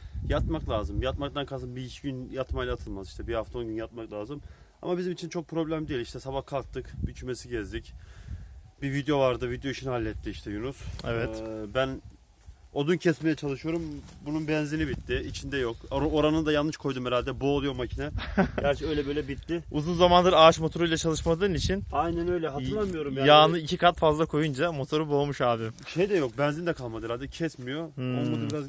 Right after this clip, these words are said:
Speaker 1: atarız. Daire tesirle keseriz.
Speaker 2: Yani
Speaker 1: Artık elektriğimiz de var.
Speaker 2: Evet.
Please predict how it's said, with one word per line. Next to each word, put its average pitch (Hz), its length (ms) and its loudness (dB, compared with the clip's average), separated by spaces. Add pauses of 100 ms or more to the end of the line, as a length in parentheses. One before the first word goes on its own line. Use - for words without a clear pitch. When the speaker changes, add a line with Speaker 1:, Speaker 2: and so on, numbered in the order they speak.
Speaker 1:
atarız. 139 380 -8
Daire 135 200 -2
tesirle 131 360 -10
keseriz. 113 380 -10
Speaker 2:
Yani 127 100 0
Speaker 1:
Artık 123 260 0
elektriğimiz 135 520 -6
de 120 40 -4
var. 120 200 -4 (440)
Speaker 2:
Evet. 123 260 -2